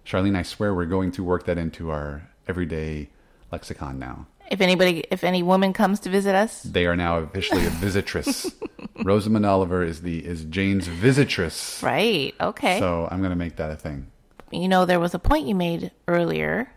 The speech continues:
Speaker 2: where you were talking about how this chapter feels a little bit just sort of, um, just kind of filler, you know?
Speaker 1: Yeah, like I said, just getting to know the people. Every-,
Speaker 2: Yeah.
Speaker 1: everyday routines.
Speaker 2: Everyday routines, that was it. So,
Speaker 1: Right.
Speaker 2: but I,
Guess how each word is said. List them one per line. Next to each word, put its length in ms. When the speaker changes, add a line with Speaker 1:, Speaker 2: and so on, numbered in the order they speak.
Speaker 2:
where 140
you 180
were 100
talking 400
about 260
how 220
this 180
chapter 460
feels 340
a 60
little 220
bit 260
just 200
sort 160
of, 260
um, 440
just 260
kind 140
of 80
filler, 540
you 140
know? 260
Speaker 1:
Yeah, 680
like 120
I 20
said, 140
just 160
getting 180
to 60
know 60
the 100
people. 440
Every-, 160
Speaker 2:
Yeah. 240
Speaker 1:
everyday 220
routines. 600
Speaker 2:
Everyday 340
routines, 480
that 180
was 160
it. 140
So, 260
Speaker 1:
Right. 320
Speaker 2:
but 140
I, 400